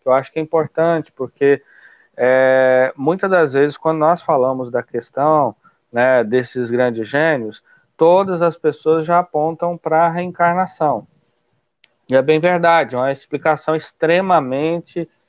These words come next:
eu não diria nem plausível, mas lógica. Mas nem tudo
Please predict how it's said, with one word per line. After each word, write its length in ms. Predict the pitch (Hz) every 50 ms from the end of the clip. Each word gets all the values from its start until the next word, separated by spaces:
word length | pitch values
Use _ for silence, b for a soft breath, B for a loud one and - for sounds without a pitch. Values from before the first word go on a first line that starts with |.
| _ _ _ _ -
eu 80 | 127
não 80 | 139 147
diria 340 | 147 151 160 156 156 165 160
nem 260 | 151 160 170 190 214
plausível, 880 | 214 _ - 202 196 196 196 190 170 131 135 147 160 160 139 113 117 110
mas 320 | 110 120 127 143 165 147
lógica. 680 | 147 147 143 143 147 147 139 123 - 110 _ - 107 - _ _ _ _ _ _ _
Mas 280 | - 143 143 156 156 147
nem 240 | 160 170 196 240 285
tudo 640 | _ - - 202 214 240 247 190 165 143 120 107